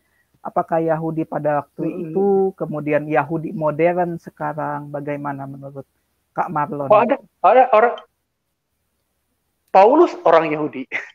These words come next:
Speaker 2: <laughs> Paulus bukan cuma Yahudi, dia Yahudi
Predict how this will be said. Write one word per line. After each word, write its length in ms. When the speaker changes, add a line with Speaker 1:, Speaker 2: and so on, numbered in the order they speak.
Speaker 2:
<laughs> 440
Paulus 300
bukan 260
cuma 240
Yahudi, 400
dia 380
Yahudi 400